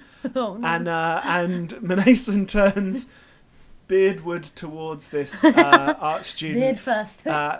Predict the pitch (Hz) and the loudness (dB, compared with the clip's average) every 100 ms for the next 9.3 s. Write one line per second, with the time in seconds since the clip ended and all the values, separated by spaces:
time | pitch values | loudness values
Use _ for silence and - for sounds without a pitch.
0 | - - - 160 156 - - _ - 196 | -10 -10 -2 0 0 -6 -16 _ 0 4
1 | 170 156 165 - _ _ _ - 135 127 | 4 4 2 -2 _ _ _ -12 -10 -10
2 | - 160 - 151 147 156 156 147 135 131 | -8 -6 -6 -8 -6 -6 -2 0 0 -2
3 | 131 131 - _ _ _ - 196 208 202 | -2 -6 -12 _ _ _ 0 2 4 4
4 | 208 202 185 - 135 180 - - 160 156 | 4 2 -4 -12 2 2 2 -2 0 0
5 | 143 147 139 139 131 120 143 - - - | 0 0 2 -2 -4 -4 0 4 4 8
6 | 381 370 381 415 392 - - 427 403 330 | 8 10 8 8 6 4 6 8 8 10
7 | 480 403 180 _ _ - 349 349 277 - | 12 10 8 _ _ 4 10 10 8 2
8 | - - _ _ _ - - - - 440 | -18 -20 _ _ _ -20 -20 -20 -2 2
9 | 453 453 453 | 2 2 2